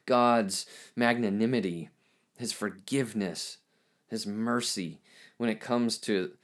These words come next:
their own personal wretchedness. And in me, I'm like, "What? That's just, I don't like that at all." I feel this discomfort, this irritation, like, something in that just feels off. And this person possibly, I mean, really, truly buys into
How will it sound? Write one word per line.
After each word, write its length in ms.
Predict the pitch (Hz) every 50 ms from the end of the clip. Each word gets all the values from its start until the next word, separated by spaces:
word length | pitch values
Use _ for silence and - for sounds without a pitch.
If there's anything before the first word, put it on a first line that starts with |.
| _ -
their 140 | - 110 107
own 200 | 117 117 113 107
personal 420 | 110 - - 120 117 - 117 98 92
wretchedness. 600 | 95 101 110 - - 87 - 90 76 85 - 117
And 120 | 113 120
in 140 | 120 117 123
me, 180 | 147 160 156
I'm 140 | 123 110 107
like, 260 | 104 98 95 92 - _ - - - - _ _ _ _
"What? 600 | - - 170 226 285 320 370 359 359 - - - - _ _ _ _ _ _ _ _ _ _ _ _ _ _ _ _ _ -
That's 180 | 320 311 311 311
just, 200 | 269 180 - -
I 140 | - 233 285
don't 180 | 311 262 170 160
like 200 | 170 185 180 180
that 120 | 190 170
at 80 | 156 160
all." 300 | 180 233 285 285 185 120
I 100 | 104 107
feel 220 | - - 165 170
this 180 | 151 156 147 151
discomfort, 680 | - 120 113 - - - 165 175 160 165 165 156 156
this 160 | - 113 -
irritation, 560 | 120 143 139 131 - - 165 180 175 175 151 131
like, 140 | 131 113 -
something 540 | - - - - 208 247 240 - 185 151
in 140 | 143 135 127
that 320 | 143 151 165 151 - - - - - - - - _
just 160 | - 151 147 -
feels 240 | - 139 110 - - - - -
off. 400 | 147 220 269 220 - - - 123
And 140 | 123 127
this 120 | 139 135 - - - _ _
person 640 | - - 151 226 - - 240 208 196 190 180 190 - _ _ _ _ _ _ _ _ _ _ _ -
possibly, 560 | - 160 220 - - - 107 110 101 92 - 110
I 60 | 113
mean, 180 | 117 117 107
really, 380 | 110 131 170 202 143 113 101 98
truly 360 | - - 160 185 147 117 104
buys 480 | 90 90 - 101 113 104 110 110 107 135
into 220 | 170 247 320 -